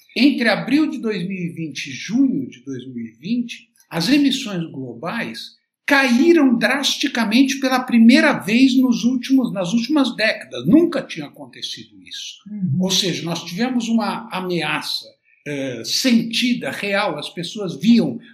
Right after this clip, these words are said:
Speaker 1: hospitais, não sei o quê, a imprensa toda mobilizada. Isso alterou os modos de vida da, das pessoas.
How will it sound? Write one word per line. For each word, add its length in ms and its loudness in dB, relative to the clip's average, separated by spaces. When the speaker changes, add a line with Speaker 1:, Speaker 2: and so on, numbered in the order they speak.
Speaker 1:
hospitais, 680 -4
não 80 -2
sei 180 -4
o 40 -10
quê, 100 -6
a 80 0
imprensa 360 -4
toda 240 -6
mobilizada. 800 -6
Isso 260 4
alterou 720 4
os 220 0
modos 420 -2
de 220 -10
vida 480 -10
da, 460 -10
das 160 -14
pessoas. 560 -8